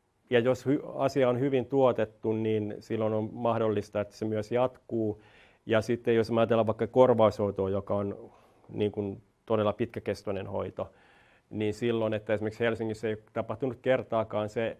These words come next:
se, että olisi siitä, niin kuin, omasta hoitopaikasta joutunut jäämään pois, vaan se hoito on jatkunut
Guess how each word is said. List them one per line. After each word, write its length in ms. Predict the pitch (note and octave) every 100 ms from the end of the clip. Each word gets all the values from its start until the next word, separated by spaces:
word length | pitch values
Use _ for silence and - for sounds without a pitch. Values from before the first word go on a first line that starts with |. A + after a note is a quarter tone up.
| _ -
se, 340 | - A#2+ A#2+
että 520 | A2+ A2 _ G#2 F#2+ -
olisi 360 | A2+ A2+ G#2+
siitä, 280 | G#2 A2+ G#2
niin 120 | G#2
kuin, 140 | G2+ A2+
omasta 380 | A#2 A#2+ G#2+ G2+
hoitopaikasta 800 | A2+ G#2+ G2+ G2 G2 - - A2
joutunut 600 | A2+ A2+ G2 G2+ F#2+ A2
jäämään 480 | G2+ G2 G2 F#2+
pois, 420 | G2 A#2 A2 G2+ - _ _ -
vaan 160 | G2+
se 100 | F#2+
hoito 340 | F#2+ F#2+ G2+ C#3
on 100 | B2
jatkunut 680 | A2 A2 - G#2 G2 F#2